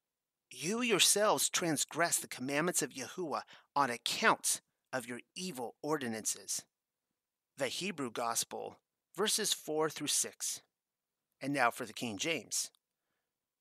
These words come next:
"For God commanded, saying, 'Honor thy father and mother,' and, 'He that curseth father or mother,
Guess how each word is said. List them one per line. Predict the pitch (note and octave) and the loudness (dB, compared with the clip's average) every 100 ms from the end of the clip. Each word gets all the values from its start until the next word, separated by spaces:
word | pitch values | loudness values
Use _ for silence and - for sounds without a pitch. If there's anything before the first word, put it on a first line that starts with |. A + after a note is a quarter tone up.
| _ | _
"For | - D#3 | -6 4
God | - A#3+ - | 6 6 4
commanded, | F3 C#3 D3 B2 G#2+ | -2 2 2 0 0
saying, | - D#3 B2+ B2 _ _ - | 2 4 2 -2 _ _ 4
'Honor | E3+ G#3+ D3 | 6 8 6
thy | C3+ | 4
father | - C3+ C3+ C3+ | 4 4 4 2
and | B2 | 0
mother,' | D3 E3+ - - _ _ | -2 -4 -10 -14 _ _
and, | E3+ E3+ C3 - - - | 2 4 2 -2 -20 -6
'He | - A#3+ | -4 0
that | B3 - | 0 0
curseth | - F3+ - G#2 - | 0 2 0 -2 -10
father | - D3 D3 C#3 | 0 4 4 2
or | B2 | -2
mother, | A#2 C#3 A2+ | 0 -2 -2